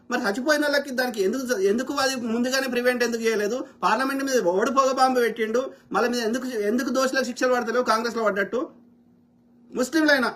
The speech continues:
నువ్వు చే-, ముస్లింలే చేసిర్రు అనుకో నీ పాలనలో కూడా, ఎందుకు శిక్షలు పడతలేవు? కాంగ్రెస్ వాడు అఫ్జల్ గురు తీసిండు, బ-, యొక్క వాని, వాని యొక్క ఒక్కడు మిగిలితే చంపేసిండు అని ముంబై దాడులలో.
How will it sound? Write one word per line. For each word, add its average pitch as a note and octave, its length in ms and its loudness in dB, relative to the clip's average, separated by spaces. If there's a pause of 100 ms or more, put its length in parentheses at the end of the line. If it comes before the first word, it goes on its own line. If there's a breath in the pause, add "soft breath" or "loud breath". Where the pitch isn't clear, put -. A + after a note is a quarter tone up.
(100)
నువ్వు A3+ 200 -2
చే-, A#3 200 0
ముస్లింలే B3+ 540 0
చేసిర్రు A3+ 260 -2
అనుకో F3+ 180 -2
నీ F#3+ 160 2
పాలనలో F3 380 -2
కూడా, - 160 -8 (320 loud breath)
ఎందుకు D#4 180 4
శిక్షలు D#4 280 2
పడతలేవు? D4 500 0 (320)
కాంగ్రెస్ C#4+ 340 2
వాడు C4 100 2
అఫ్జల్ A#3+ 300 0
గురు C4 340 -4
తీసిండు, A#3 440 -2 (240 loud breath)
బ-, F#3+ 240 0
యొక్క G#3 200 2 (540)
వాని, G3 260 2
వాని G3 240 2
యొక్క F#3 280 0
ఒక్కడు A3+ 260 -2
మిగిలితే A#3 300 0
చంపేసిండు G#3+ 540 -2
అని G3 160 -2
ముంబై G#3 300 0
దాడులలో. F#3 680 0